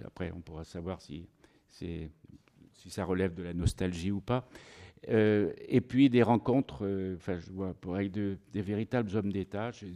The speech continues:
voilà, on s'est demandé, euh, où, où étaient passés aujourd'hui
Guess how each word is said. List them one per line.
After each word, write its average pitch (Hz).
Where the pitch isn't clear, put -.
voilà, 87
on 82
s'est 90
demandé, 95
euh, 87
où, 98
où 113
étaient 107
passés -
aujourd'hui 95